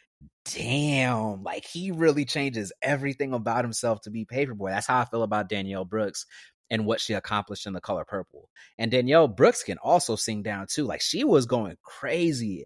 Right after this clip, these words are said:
And to have this role, she plays the role that Oprah played in the original Color Purple, the movie. And to see this role where she's just this strong, no nonsense, she don't take no shit.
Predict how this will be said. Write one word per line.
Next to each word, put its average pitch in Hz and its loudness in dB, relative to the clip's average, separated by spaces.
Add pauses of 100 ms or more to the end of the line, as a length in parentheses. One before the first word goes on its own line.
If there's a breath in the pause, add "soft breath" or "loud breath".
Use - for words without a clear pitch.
And 127 0
to 127 0
have 147 -2
this 151 -2
role, 110 0 (640 soft breath)
she - -2
plays 143 2
the 123 4
role 113 4
that 101 0
Oprah 107 0 (220)
played 98 -2
in 90 -8
the 90 -8
original 98 -4
Color 92 -8
Purple, 78 -12
the 80 -16
movie. 82 -10 (600)
And 110 -4
to 107 -6
see 151 0
this 139 0
role 117 2
where 98 0
she's 104 -6
just 104 -4
this 80 -8
strong, 123 0
no 117 0
nonsense, 110 -4
she 120 -8
don't 110 -6
take 92 -6
no 123 -4
shit. 113 -4